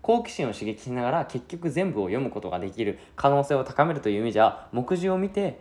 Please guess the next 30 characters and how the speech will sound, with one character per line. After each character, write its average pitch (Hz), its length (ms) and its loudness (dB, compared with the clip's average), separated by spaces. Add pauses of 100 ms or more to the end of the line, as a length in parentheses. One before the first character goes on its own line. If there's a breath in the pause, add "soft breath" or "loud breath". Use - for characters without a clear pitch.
(140)
自 143 160 -4
分 180 160 0
の 180 100 -2
知 170 140 -2
り 175 80 0
た 175 100 4
い 139 60 4
章 127 180 0
だ 104 80 2
け 87 60 -8
読 107 160 2
む 117 80 0
と - 80 -6
い 90 60 -2
う - 20 -
読 95 120 -2
み 101 100 -4
方、 - 260 -2 (160 loud breath)
非 123 120 -2
常 165 200 2
に 165 80 0
効 147 180 2
果 135 140 4
的 131 160 -2
な 131 80 2
ん 117 60 0
で - 40 -8
す - 60 -12
よ - 80 -8
ね。 117 180 -2